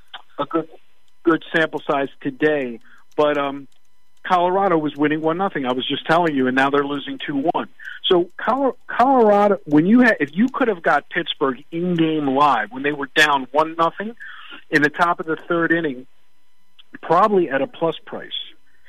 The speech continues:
And then now they just scored two runs, and they're up two one in the bottom of the fourth. Now, if you logged into your account to do an in-game live trade, you'd have to lay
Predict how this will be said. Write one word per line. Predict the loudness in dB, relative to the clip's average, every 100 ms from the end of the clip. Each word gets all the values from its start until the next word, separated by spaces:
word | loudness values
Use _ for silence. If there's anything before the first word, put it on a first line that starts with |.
| -12 -2
And | 2
then | 2
now | 2 0
they | -4
just | -6 -8 -12
scored | -6 -2 -2 -4 -8
two | -6 -2
runs, | -2 -2 -4
and | -4
they're | -2 -2
up | -4 -4
two | -4
one | 0 0 0
in | -2
the |
bottom | 0 2 0 -4
of |
the | -8 -4
fourth. | -2 -2 -4 -12 -4
Now, | 2 2
if | 0
you | -6 -4
logged | -2 -2 -4
into | -2
your | 0 0
account | 0 -4 -4
to | -8 -12
do | -10 -10
an | -12
in-game | -14 -8 -4 -2 0
live | 0 0
trade, | 0 0 0 -2 -10 -6
you'd | 0
have | 0 -2
to | -6
lay | -6